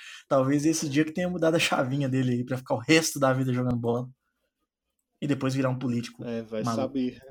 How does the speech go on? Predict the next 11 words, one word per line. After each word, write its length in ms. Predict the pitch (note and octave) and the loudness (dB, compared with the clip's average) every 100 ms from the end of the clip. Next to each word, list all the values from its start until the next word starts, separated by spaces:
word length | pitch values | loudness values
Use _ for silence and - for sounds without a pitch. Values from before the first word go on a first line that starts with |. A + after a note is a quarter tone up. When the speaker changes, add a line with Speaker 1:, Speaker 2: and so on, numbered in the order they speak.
| - C#3+ C#3+ _ _ _ _ _ _ _ - | -20 -20 -20 _ _ _ _ _ _ _ -10
Speaker 1:
Mas 320 | F3+ F3+ F3+ | -6 -6 -6
uma 140 | - G3+ | -4 -4
coisa 240 | G#3 A3 | -2 -4
que 140 | A3 A3+ | -4 -4
eu, 460 | G#3+ G3+ F3+ D#3 | -4 -4 -6 -8
eu, 180 | - - - _ _ - | -8 -12 -12 _ _ -10
uma 140 | D3 | -8
coisa 180 | D3 F3 | -6 -6
que 60 | - | -4
eu 60 | |
notei 540 | G3 F#3 E3+ C#3+ C3 | -4 -4 -2 0 -2